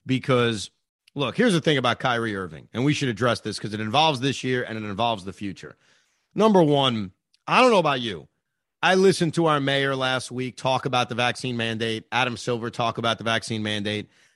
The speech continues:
and while they expressed frustration and bewilderment, I got no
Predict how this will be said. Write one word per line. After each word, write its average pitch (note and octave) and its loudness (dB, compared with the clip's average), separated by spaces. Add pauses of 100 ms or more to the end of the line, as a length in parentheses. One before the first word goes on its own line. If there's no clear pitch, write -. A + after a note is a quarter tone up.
(160)
and C#3 0
while C#3+ 4
they D#3 2
expressed D#3 -2
frustration C3+ -6 (440)
and C3+ 0
bewilderment, B2+ 2 (540)
I G3 2
got F3 2
no D3+ -2